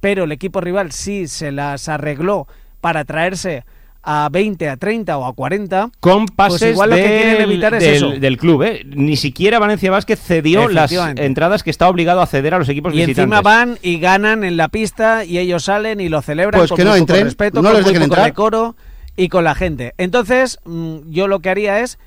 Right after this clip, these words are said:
Speaker 1: extremar las precauciones y tener claro que no puede entrar nadie de ellos.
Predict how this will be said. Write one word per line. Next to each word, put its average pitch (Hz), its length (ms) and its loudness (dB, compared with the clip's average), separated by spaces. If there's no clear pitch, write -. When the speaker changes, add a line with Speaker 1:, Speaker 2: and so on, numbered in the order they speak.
Speaker 1:
extremar 180 880 0
las 160 260 -2
precauciones 180 840 -6
y 220 300 -2
tener 190 380 -2
claro 240 300 0
que 220 180 -8
no 208 160 -4
puede 202 200 -4
entrar 175 380 -4
nadie 233 460 -6
de 151 200 -6
ellos. 123 420 -10